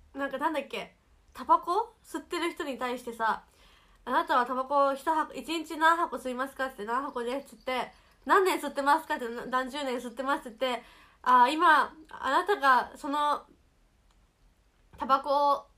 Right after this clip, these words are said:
吸わなかったら、あそこにあるベンツが買えたんですよ」みたいな、いう話あるじゃないですか。たまに聞くやつ。でも、そういうことじゃないじゃん。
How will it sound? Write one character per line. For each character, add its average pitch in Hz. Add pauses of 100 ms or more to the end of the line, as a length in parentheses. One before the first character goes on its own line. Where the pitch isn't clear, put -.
(760)
吸 -
わ 285
な 349
か 330
っ 311
た 226
ら、 233 (140)
あ -
そ 302
こ 330
に 349
あ 370
る 285 (1200)
ベ 262
ン 330
ツ 381
が 220
買 254
え -
た 370
ん 320
で 302
す 277
よ」 294
み 240
た -
い -
な、 - (640)
い 262
う -
話 320
あ -
る 392
じ 311
ゃ 285
な 262
い 262
で 294
す -
か。 202 (1300)
た 262
ま 247
に 254
聞 -
く 277
や 247
つ。 - (580)
で 311
も、 453 (120)
そ -
う 571 (180)
い -
う -
こ -
と 508
じ 349
ゃ 277
な 294
い 240
じ 240
ゃ 233
ん。 190